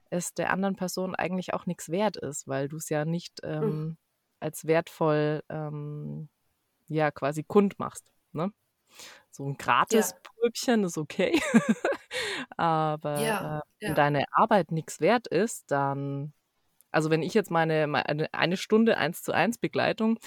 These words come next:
Speaker 1: für 'nen Fünfer raushau, ja, was ist 'n das dann? Das ist ja dann,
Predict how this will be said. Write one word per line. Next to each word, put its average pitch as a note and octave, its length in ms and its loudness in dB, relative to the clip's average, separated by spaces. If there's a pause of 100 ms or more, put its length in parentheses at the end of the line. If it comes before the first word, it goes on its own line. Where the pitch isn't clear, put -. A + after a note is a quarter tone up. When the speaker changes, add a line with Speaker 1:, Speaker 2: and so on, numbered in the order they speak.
(280)
Speaker 1:
für F3 300 0
'nen D3+ 640 -2 (220)
Fünfer A#3 420 6
raushau, B3+ 640 4 (960)
ja, E3 180 2
was F3+ 160 2
ist - 200 0
'n A#3+ 120 6
das C#3 220 0
dann? - 340 -4
Das - 180 -8
ist - 160 -10
ja F3 140 2
dann, D3+ 440 -2